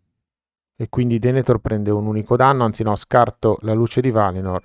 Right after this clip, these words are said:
Denethor prende più uno alla difesa, per cui quattro contro quattro non c'è problema. Gli orchi balestrieri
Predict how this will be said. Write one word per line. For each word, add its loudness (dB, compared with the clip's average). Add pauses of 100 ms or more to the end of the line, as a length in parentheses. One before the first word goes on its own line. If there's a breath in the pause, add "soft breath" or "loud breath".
Denethor -4
prende -6
più -4
uno -4
alla -2
difesa, -6
per -12
cui -6
quattro -4
contro -8
quattro 0
non -6
c'è -8
problema. -6 (2000)
Gli 2
orchi 8
balestrieri 4